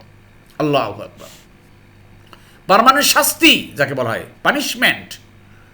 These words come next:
আহা, পানিশমেন্টের কথা চিন্তা করতে পারেন ভাই, তো মুখে তো বলা যায় খুব সহজ, কিন্তু একটা কাটার ফোর, একটা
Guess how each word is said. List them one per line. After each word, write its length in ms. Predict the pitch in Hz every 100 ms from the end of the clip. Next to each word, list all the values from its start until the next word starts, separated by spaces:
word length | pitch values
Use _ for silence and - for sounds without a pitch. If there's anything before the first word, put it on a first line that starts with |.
| - _ - - - - - - - - - -
আহা, 480 | - - - - - - - - - - -
পানিশমেন্টের 480 | - 208 - 208 185
কথা 140 | 156 139
চিন্তা 320 | - 180 175
করতে 200 | - 123
পারেন 240 | 127 123
ভাই, 280 | 113 117 82 - - - - - - - -
তো 60 |
মুখে 320 | 135 175 180 170
তো 260 | 170 151 - - _
বলা 240 | 139 151 143
যায় 140 | 143
খুব 160 | 165 -
সহজ, 420 | 127 110 120 90 - - - - - - _ - - - - - -
কিন্তু 480 | 202 - 185 127 - - - - - _ _ _ -
একটা 260 | 214 214 208
কাটার 600 | - 185 190 214 190 147 - - - -
ফোর, 440 | - 180 180 117 - - - - - - - - - - - - - -
একটা 220 | - 196